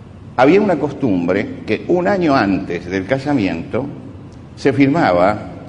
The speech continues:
un contrato, un compromiso para casarse. Ese compromiso venía a ratificar un compromiso que ya habían firmado no sé cuántos años antes los padres, que son los que armaban esto.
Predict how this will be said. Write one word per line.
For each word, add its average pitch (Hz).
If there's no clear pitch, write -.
un 139
contrato, 104
un 131
compromiso 110
para 92
casarse. 69
Ese 196
compromiso 160
venía 123
a 123
ratificar 123
un 151
compromiso 143
que 113
ya 170
habían 185
firmado 127
no 113
sé 110
cuántos 127
años 123
antes 123
los 104
padres, 82
que 95
son 117
los 113
que 95
armaban 92
esto. -